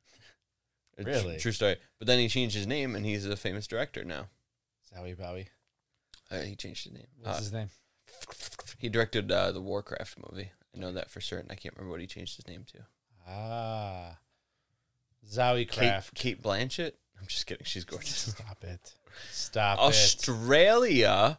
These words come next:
Speaker 2: Fosters.
Speaker 1: for a long time has been dealing with the absolute shitstorm the animal kingdom has thrown their way.
Speaker 2: Mm-hmm.
Speaker 1: So they are no stranger to bizarre animals.
Speaker 2: They sure are.
Speaker 1: They have.
Speaker 2: Tell me.
Speaker 1: Just off the top of my head with no research involved at all.
Speaker 2: I,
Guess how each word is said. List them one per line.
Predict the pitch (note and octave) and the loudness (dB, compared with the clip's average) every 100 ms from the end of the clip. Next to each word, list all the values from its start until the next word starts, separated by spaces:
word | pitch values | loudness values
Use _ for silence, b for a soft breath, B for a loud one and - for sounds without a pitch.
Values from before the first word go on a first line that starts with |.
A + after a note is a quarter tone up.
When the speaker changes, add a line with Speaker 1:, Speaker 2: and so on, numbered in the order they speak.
| _ - | _ -4
Speaker 2:
Fosters. | F2 - - - - _ | -4 -4 -14 -18 -20 _
Speaker 1:
for | - A2 | 4 6
a | |
long | G2 G2+ A#2+ D#3 | 6 4 4 0
time | - G2+ E2+ | -4 -4 -4
has | G2+ | -4
been | F2+ G2+ | -4 -4
dealing | F#2+ G2+ G2+ | 0 0 0
with | G2 | -4
the | - - | -6 -2
absolute | A2+ C#3+ - C#3+ C3+ B2+ | 2 2 2 0 0 -2
shitstorm | - - - F3 - - - G2+ F#2 G#2 | 0 0 2 2 2 2 2 2 2 0
the | G2 | 0
animal | F#2+ F#2+ | 0 -2
kingdom | F#2+ G2+ F#2+ F#2 | -4 -4 -2 -2
has | G2 - | -2 -2
thrown | F#2 F2+ F#2+ | -2 -2 0
their | G2 G#2 | 0 4
way. | B2 - - b b b | 4 2 -4 b b b
Speaker 2:
Mm-hmm. | b - A#2 | b -20 -10
Speaker 1:
So | A#2+ G#2 | -4 0
they | F#2+ F#2 | 2 0
are | F#2 | 0
no | G2 C3+ | 0 2
stranger | - A#2 A2 G2+ A2 | 2 0 0 0 -2
to | - G#2 F#2 | -2 -2 -4
bizarre | F2 F#2 F2 F#2 E2 - | -4 -4 0 0 0 -4
animals. | D#2+ G#1+ G1+ - - _ _ _ | -8 -8 -12 -14 -16 _ _ _
Speaker 2:
They | F#2 | -14
sure | - - G2+ - | -12 -12 -14 -14
are. | - | 0
Speaker 1:
They | G#2 B2 D#3 | 8 8 8
have. | C3+ G#2+ - - - _ _ _ | 6 4 2 -6 -14 _ _ _
Speaker 2:
Tell | G#2 | -4
me. | A2 E2+ _ _ _ | -4 -6 _ _ _
Speaker 1:
Just | - A2 B2 D#3 - | 0 6 6 6 6
off | D#3 D#3 - | 6 6 2
the | G#2 | -6
top | - B2+ C#3 - | 2 4 4 2
of | C3 | -2
my | C#3+ C3+ C3+ | 2 2 4
head | C#3+ A#2+ | 4 4
with | G#2 G2 | 0 -4
no | A2 A2 A#2 | 2 4 4
research | A2+ A#2 G#2+ A#2 G#2 G#2 | 4 2 2 0 0 -2
involved | F#2+ F#2+ G2 F#2 | 0 4 4 4
at | F2+ | 4
all. | F#2+ A2+ G2+ A2 - | 6 8 6 0 0
Speaker 2:
I, | B2 | 0